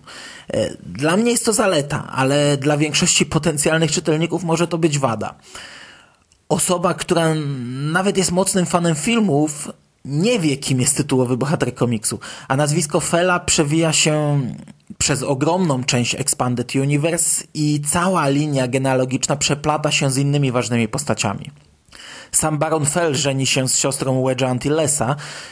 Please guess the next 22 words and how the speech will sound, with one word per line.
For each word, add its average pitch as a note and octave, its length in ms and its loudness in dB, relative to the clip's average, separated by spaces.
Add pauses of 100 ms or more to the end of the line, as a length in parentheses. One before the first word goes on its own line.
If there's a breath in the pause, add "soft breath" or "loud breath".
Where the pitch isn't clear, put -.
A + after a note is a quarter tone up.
(140 loud breath)
co - 120 2
śledzimy D3 400 2
właśnie C#3+ 300 2
w C3 40 2
omawianym C#3+ 440 2
komiksie. D3 480 0 (500 loud breath)
Jego B2+ 460 0
syn, C3+ 520 0
Jagged C#3+ 340 0
Fell, D3 460 0 (420)
czterdzieści C#3+ 720 0
lat C#3+ 200 0
później D3 440 0
wiąże C#3+ 340 2
się C#3 300 2
z A#2+ 160 -2
Jainą C#3+ 300 2
Solo, C3 560 0 (100)
córką C3+ 380 0
Hana C#3 300 2
i C#3 100 2
Lei. C3+ 380 2